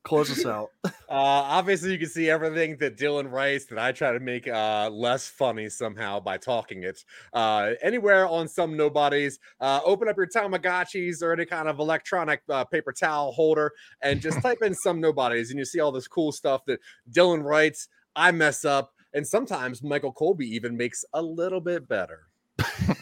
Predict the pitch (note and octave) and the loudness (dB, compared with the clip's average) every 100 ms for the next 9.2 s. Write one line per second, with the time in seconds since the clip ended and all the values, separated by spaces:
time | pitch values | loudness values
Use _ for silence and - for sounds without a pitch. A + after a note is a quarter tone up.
0 | - - _ _ _ _ - A3 - _ | -8 -20 _ _ _ _ -6 -6 -6 _
1 | _ _ _ _ - - - - - - | _ _ _ _ -18 -14 -12 -10 -8 -4
2 | D#3 D#3+ - D3+ B2+ - - - - F#3 | 0 0 -2 -4 -4 -8 -20 -20 0 4
3 | F#3 - G3 G3 F#3+ F3+ - F#3 F3 E3+ | 4 6 6 6 2 2 4 4 4 2
4 | F3 F#3 D#3+ F3 E3+ D#3+ D#3+ E3 D3 - | 0 -2 0 0 2 2 2 -2 -4 2
5 | F#3 F3+ F3 F3 F3+ D3 C#3+ C3+ C#3+ C#3+ | 4 4 4 2 0 2 2 2 0 -2
6 | E3 D#3 D3 C#3+ C#3+ C#3+ C3+ B2+ D#3+ E3 | -4 -4 -2 -2 -2 -4 -4 -4 -4 -2
7 | D#3+ - D#3 D#3 - C3 A2 D#3 G#3+ G#3 | -2 -4 -4 -4 -6 -6 0 6 8 8
8 | G#3+ A3+ - - - D#3+ D3+ E3+ F3+ - | 6 2 -2 -10 0 2 4 2 2 2
9 | E3+ | 0